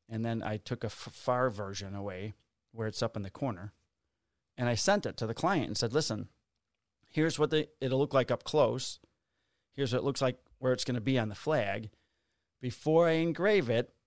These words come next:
this is the best I, I can do with it. Let me know if you want a color or if it looks okay." So then he sends it to one of the people on the board, who then sends him back a message.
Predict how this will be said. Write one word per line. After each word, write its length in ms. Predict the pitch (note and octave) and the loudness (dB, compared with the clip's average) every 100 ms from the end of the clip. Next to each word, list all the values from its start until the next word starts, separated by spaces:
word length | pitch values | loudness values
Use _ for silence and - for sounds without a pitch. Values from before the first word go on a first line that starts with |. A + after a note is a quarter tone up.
| _ _ | _ _
this 180 | B2+ - | -6 -4
is 80 | A2+ | -4
the 80 | |
best 340 | A2 B2+ C3 - | 0 4 4 2
I, 140 | C3 B2 - | -2 -2 -12
I 60 | G#2+ | -8
can 160 | - B2 | -4 0
do 140 | E3 | 2
with 180 | A#2+ A#2+ | 2 0
it. 240 | A2 - _ _ _ _ | -4 -4 _ _ _ _
Let 180 | B2+ B2+ | 0 0
me 80 | B2+ | 2
know 400 | B2+ B2+ B2 A2+ - - | 4 4 2 -2 -10 -16
if 140 | A#2 | -10
you 80 | B2 | -4
want 180 | B2+ A2+ | -2 -2
a 40 | |
color 580 | - - C3+ E3+ G#3 A3+ _ _ _ _ _ | -2 2 4 4 0 -4 _ _ _ _ _
or 240 | B2 A#2+ A#2+ | -4 0 0
if 200 | A#2 B2 | -2 -4
it 160 | - | -6
looks 220 | A#2 A2+ | -6 -6
okay." 320 | G#2 F#2+ F#2 - _ _ _ | -8 -10 -14 -18 _ _ _
So 200 | - A2+ | -4 -2
then 140 | A2+ | -2
he 220 | G2+ D3 F3+ | -2 -2 -2
sends 360 | - C#3 B2+ | 0 0 2
it 100 | B2 | 0
to 120 | - A2+ | -2 0
one 160 | A#2 | 0
of 60 | A2+ | -2
the 80 | A2 | -4
people 360 | - B2+ B2 | -6 -6 -4
on 120 | A#2 | -4
the 60 | G#2 | -4
board, 440 | G2+ B2 G2 G2+ G2 _ _ _ _ | -2 0 0 -4 -10 _ _ _ _
who 120 | - | -4
then 220 | C3+ C#3 B2+ | 2 2 2
sends 340 | - C#3+ C3+ | 0 0 0
him 120 | B2+ | 2
back 180 | B2+ B2 | 4 4
a 60 | A2 | 2
message. 460 | A#2+ B2 G2+ G2 | 0 0 -4 -10